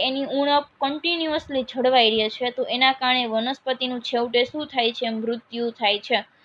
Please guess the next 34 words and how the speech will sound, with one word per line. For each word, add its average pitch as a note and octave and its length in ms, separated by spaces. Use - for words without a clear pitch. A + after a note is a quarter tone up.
પરંતુ A3+ 320
જો C4+ 100
આપણે B3 300
એને B3+ 100
આપી D4 300
દઈશું A#3 520
તો C4+ 60
કંઈ D4 260
નહીં C#4 200
થાય, G#3 200
પરંતુ A#3 260
જો C4 220
નહીં D4+ 240
આપીએ, A#3 400
જો A#3+ 160
એને A#3+ 80
નહીં C4+ 400
મળે A3+ 240
તો A#3 140
શું D#4 180
થાય B3+ 240
છે B3 140
કે B3 120
આખરમાં A#3+ 680
વનસ્પતિ A#3 540
છે C4 180
તે A3 140
મૃત્યુ A3+ 440
પામે G3+ 300
છે. A#3 120
હવે A3+ 160
વનસ્પતિનો D4 760
જે D4 200
ભાગ A3 240